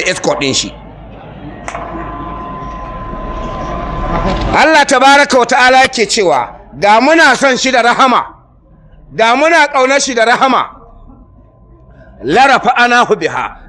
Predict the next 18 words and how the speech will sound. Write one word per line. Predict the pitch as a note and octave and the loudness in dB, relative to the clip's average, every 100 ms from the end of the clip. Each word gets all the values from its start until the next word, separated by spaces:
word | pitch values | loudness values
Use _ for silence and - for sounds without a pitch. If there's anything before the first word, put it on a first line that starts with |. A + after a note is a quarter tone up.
| - | -4
da | E3 | -2
sai | E3+ B3+ | 0 0
mu | G3 | 0
ɗaga | G#3+ G3 F3 | -2 -2 -2
darajar | F#3 F3 D3+ | -2 0 -2
shi | - B2 - - - _ - - | -4 -8 -16 -20 -20 _ -20 -20
da | B2 D#3 | -4 0
waɗannan | F#3+ A#3 F3+ F3 E3 | 2 2 0 0 0
ayoyin | F3 F3 F3+ E3+ | 0 2 0 0
na | D#3 | -2
Alƙur'ani. | D#3+ C#3+ B2+ B2 C3+ B2 F#2+ - - | -2 -4 -4 -2 -2 -4 -10 -18 -8
Ashe | - A3+ A#3+ | -4 0 0
kaga, | A#3 B3 A#3 A3+ A3+ A3+ - - - | 2 2 2 2 0 -2 -10 -14 -2
kar | C#4 D4+ | 0 2
ka | B3+ | 2
wahalar | A#3 A#3+ B3 B3+ A#3+ | 2 2 2 0 -2
da | F3 | -4
kanka. | - G#3+ F3+ - D3 | -4 -2 -2 -2 -4